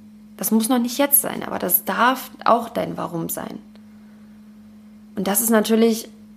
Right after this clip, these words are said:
hat eine ganz andere Wirkung, als wenn du jetzt irgendwie formulierst, mein Warum ist, ja, damit ich Geld verdienen kann. Ja, Geld ist ein Resultat aus deinem Warum.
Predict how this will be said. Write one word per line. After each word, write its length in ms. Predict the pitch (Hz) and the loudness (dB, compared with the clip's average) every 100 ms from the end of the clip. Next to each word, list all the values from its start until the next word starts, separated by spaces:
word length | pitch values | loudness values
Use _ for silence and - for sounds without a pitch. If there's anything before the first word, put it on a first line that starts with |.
| - | -10
hat 180 | 185 202 | -6 -2
eine 120 | 185 | 2
ganz 260 | 196 247 | 4 4
andere 380 | 208 214 196 170 | 2 2 0 2
Wirkung, 420 | 190 220 247 247 240 - - - - | 2 4 4 0 -2 -12 -20 -20 -6
als 180 | 190 190 | -2 2
wenn 120 | 202 | 4
du 60 | 202 | 6
jetzt 200 | 202 196 | 4 2
irgendwie 600 | 202 208 202 202 202 - - - - - | 0 0 0 2 2 0 -6 -20 -20 -8
formulierst, 840 | - 214 202 190 208 220 214 - - - - - - - - - - - - - - | 0 4 4 4 6 4 0 -8 -16 -20 -20 -20 -20 -20 -20 -20 -20 -20 -20 -20 -4
mein 260 | - 202 202 | 2 4 4
Warum 300 | 190 208 202 | 4 2 2
ist, 480 | 202 208 - - - - - - - - - | 0 0 -2 -4 -10 -20 -20 -20 -20 -16 -2
ja, 280 | 359 - - | -2 0 0
damit 280 | 180 190 190 | 2 0 -2
ich 260 | - - - - | -8 -10 -14 0
Geld 180 | 277 349 | 2 2
verdienen 320 | - 165 160 | 2 -2 -4
kann. 200 | 175 175 - - - - - - - - - | -6 -12 -16 -20 -20 -20 -20 -20 -20 -20 -6
Ja, 140 | 180 202 | -2 4
Geld 280 | 208 226 | 6 6
ist 140 | 240 220 | 4 0
ein 80 | 202 | 0
Resultat 920 | 226 220 202 190 - 180 165 - - - - - - - - | 2 2 0 0 0 2 0 -4 -14 -20 -20 -20 -20 -20 -8
aus 160 | - - | -6 -2
deinem 340 | 170 175 180 | -2 -2 0
Warum. 440 | 165 160 165 156 | 0 -2 -4 -6